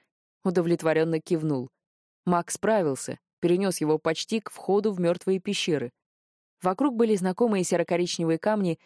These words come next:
с редкими прожилками мха в трещинах, а в нескольких шагах красовался вход в недра чёрной скалы.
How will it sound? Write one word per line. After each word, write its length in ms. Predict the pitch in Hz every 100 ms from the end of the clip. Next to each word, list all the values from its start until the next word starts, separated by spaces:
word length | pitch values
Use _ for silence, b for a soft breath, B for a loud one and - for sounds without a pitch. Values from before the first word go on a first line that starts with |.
| b
с 100 | -
редкими 420 | 214 208 - 180 170
прожилками 640 | 170 165 165 160 160 156
мха 320 | 156 - 170
в 100 | -
трещинах, 540 | - 165 147 - 131 131 _ _ _ _ _ -
а 100 | 156
в 60 |
нескольких 480 | 160 151 143 - 139
шагах 340 | 147 143 180
красовался 560 | - 143 147 147 151 143
вход 300 | - 180 170
в 100 | 139
недра 320 | 151 156 147
чёрной 380 | - 151 139 139
скалы. 440 | - 156 151 131